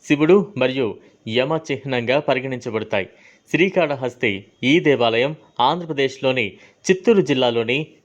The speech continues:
శ్రీకాళహస్తిలో ఉంటుంది. ఇది తిరుపతి పుణ్యక్షేత్రం నుంచి దాదాపు నలభై కిలోమీటర్ల లోపు దూరంలో మాత్రమే ఉంది. ఈ దేవాలయం పంచభూతాలలో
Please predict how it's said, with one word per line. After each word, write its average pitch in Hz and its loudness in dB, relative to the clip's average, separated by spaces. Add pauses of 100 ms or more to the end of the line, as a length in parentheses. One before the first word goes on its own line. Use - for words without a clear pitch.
శ్రీకాళహస్తిలో 160 0
ఉంటుంది. 117 -2 (500)
ఇది 147 2
తిరుపతి 185 0
పుణ్యక్షేత్రం 143 -2
నుంచి 123 -2
దాదాపు 123 0
నలభై 143 -2
కిలోమీటర్ల 127 -2 (220)
లోపు 135 2
దూరంలో 123 2
మాత్రమే 120 -2
ఉంది. 113 -2 (320)
ఈ 160 6
దేవాలయం 127 2 (180)
పంచభూతాలలో 135 -4